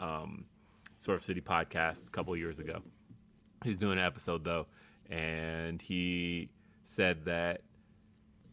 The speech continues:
hip-hop has a history of showing more love to pro wrestling than pro wrestling shows to hip-hop.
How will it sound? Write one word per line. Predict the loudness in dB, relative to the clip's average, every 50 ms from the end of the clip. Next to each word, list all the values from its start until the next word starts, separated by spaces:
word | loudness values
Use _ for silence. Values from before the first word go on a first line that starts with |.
| -20 -20 -20 -20 -20 -20 -20 -12 8
hip-hop | 12 12 12 12 10 10 10 12 12 10 8 6 -2 -16 -16 -16 -20 -20 -20 -20 -20 -20 -20 -20 -20 -20 -2
has | 4 6 6 8 6
a | 6
history | 6 6 4 4 4 2 2 4 4 4 4
of | 2 0 -2
showing | 2 6 6 8 8 6 6 4
more | 4 4 6 6 8 8 6 6
love | 6 4 4 4 4 4 2 -2
to | -6 -4
pro | 2 4 4 4
wrestling | 6 4 2 2 0 -2 -2 -2
than | -2 -2
pro | 0 2 2 4
wrestling | 4 2 0 -2 -4 -6 -4
shows | -2 -2 -2 -2 -4
to | -8 -6
hip-hop. | -6 -6 -6 -4 -6 -8 -8